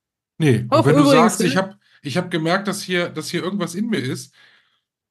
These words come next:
Speaker 1: äh,
Speaker 2: Ja, das,
Speaker 1: das
Speaker 2: ich hatte auch
Speaker 1: wäre
Speaker 2: kurz
Speaker 1: schon
Speaker 2: Angst. Also,
Speaker 1: ja.
Speaker 2: also Angst ist vielleicht zu hoch gestapelt, aber ich war kurz beunruhigt, weil das ja nun wirklich auch nicht, äh, stimmig ist.
Speaker 1: Mhm.
Speaker 2: Weil ich bin ich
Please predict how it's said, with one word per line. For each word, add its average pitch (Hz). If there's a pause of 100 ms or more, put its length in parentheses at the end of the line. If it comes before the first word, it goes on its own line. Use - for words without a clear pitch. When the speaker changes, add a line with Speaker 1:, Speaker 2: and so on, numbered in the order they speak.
(640)
Speaker 1:
äh, 139
Speaker 2:
Ja, 214
das, 226
Speaker 1:
das 127
Speaker 2:
ich 214
hatte 247
auch 160
Speaker 1:
wäre 156
Speaker 2:
kurz 139
Speaker 1:
schon 151
Speaker 2:
Angst. 147
Also, 170
Speaker 1:
ja. 185
Speaker 2:
also 165 (140)
Angst 254
ist -
vielleicht 220 (280)
zu 233
hoch 262
gestapelt, 165
aber 175
ich 175
war 208
kurz 240
beunruhigt, 180
weil 175 (420)
das 202
ja 196
nun 185
wirklich 233
auch 196
nicht, 208
äh, 185
stimmig 214
ist. - (260)
Speaker 1:
Mhm. 120 (100)
Speaker 2:
Weil 175
ich 254
bin 226
ich 226